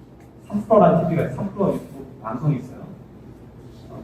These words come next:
내가 왜 거기를 자신 있게 소개하냐면 그 사이트에 나오는, 어, 참여자들, 그러니까 그거 운영하는 사람들이나 거기에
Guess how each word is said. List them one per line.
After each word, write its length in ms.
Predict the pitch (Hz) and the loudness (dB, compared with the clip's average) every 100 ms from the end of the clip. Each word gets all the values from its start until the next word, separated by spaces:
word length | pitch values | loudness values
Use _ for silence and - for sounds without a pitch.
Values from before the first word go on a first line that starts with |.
| - | 4
내가 200 | 156 - | 6 8
왜 220 | 160 190 | 8 8
거기를 440 | 151 180 180 170 | 8 8 6 6
자신 280 | 160 151 180 | 4 0 0
있게 160 | 170 175 | -2 -4
소개하냐면 880 | 202 196 175 127 131 175 165 127 - | -2 2 4 4 0 2 2 0 -2
그 120 | 156 | -2
사이트에 560 | 165 185 190 190 - 185 | 0 4 4 4 2 0
나오는, 540 | 135 139 147 156 156 - - - - - - - - - - | 4 4 4 2 -2 -6 -14 -20 -20 -20 -20 -20 -20 -20 -18
어, 180 | - - | -16 -16
참여자들, 840 | - 233 226 196 - - - - - - - - - - - - - 156 | 0 4 8 8 8 6 4 -2 -14 -20 -20 -20 -20 -20 -20 -20 -20 -12
그러니까 160 | 147 127 | -8 4
그거 80 | 156 131 | 6 8
운영하는 380 | 160 190 185 | 10 10 8
사람들이나 720 | 151 143 131 127 123 127 - - | 8 6 6 2 0 2 -2 -4
거기에 380 | 123 139 127 | -10 -6 -6